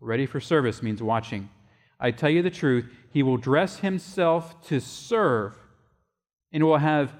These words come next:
them," plural, "recline at the table and will come and wait on them." Whoa, that's a reversal, isn't it? Here we are, dressed and ready to serve. Here we are, trying to declare to each <laughs> individual eternal value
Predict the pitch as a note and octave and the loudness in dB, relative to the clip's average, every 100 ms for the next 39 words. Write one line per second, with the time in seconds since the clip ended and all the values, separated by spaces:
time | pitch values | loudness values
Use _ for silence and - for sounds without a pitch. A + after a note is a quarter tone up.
0 | - B2 A#2+ G#3 A#3 B2+ G2+ - G3 B2+ | -14 -8 0 2 2 0 -4 -2 0 2
1 | A#2+ - - D3+ C3+ - F#3 G3+ A3 G#3 | 0 -6 -4 -2 -2 -2 0 2 2 0
2 | G#3 - F#3+ D#3 C3+ D3 B2+ B2 - F3 | -4 -4 0 2 2 2 0 0 0 0
3 | D#3+ C#3 B2 E3 E3 D3+ D3 - - - | 0 -2 0 0 0 0 -2 -4 -16 -18
4 | B2+ A2 D3+ A#3+ D3+ G2+ - - - G#3 | -10 0 2 2 0 -2 -8 -20 -14 -4
5 | B3+ D#3 G#2+ - _ _ G#3 A3 E3 F3 | 0 0 -2 -8 _ _ -8 -6 0 0
6 | G3 A#3+ - B2 C3 A3+ C4 - - _ | 2 0 -2 -2 -2 0 -4 -6 -18 _
7 | _ _ _ _ _ _ - G3+ A#3 A#3 | _ _ _ _ _ _ 0 2 2 2
8 | G#3 C#3 G#2+ - - - - D3+ G3+ G#3 | 2 2 0 -4 -8 -12 -8 0 2 0
9 | G3 F#3 F#3+ F#3 F3+ E3 E3+ C3 - F#3+ | 0 2 4 2 -2 -2 2 2 2 2
10 | G3+ A3 G#3 D#3 D3+ D#3+ - _ - F#3+ | 4 4 4 6 4 0 -10 _ 0 2
11 | G#3+ G3 F#3 - F#3+ F#3+ D#3+ C#3+ F#3+ G#3 | 4 2 0 0 2 2 2 0 0 2
12 | F3+ D#3+ G3+ F#3+ F3 D3+ C#3 - F#3 D#3+ | 2 2 2 2 0 0 -2 -2 -2 -2
13 | C#3 D#3 D#3 D3+ | -2 -4 -2 -2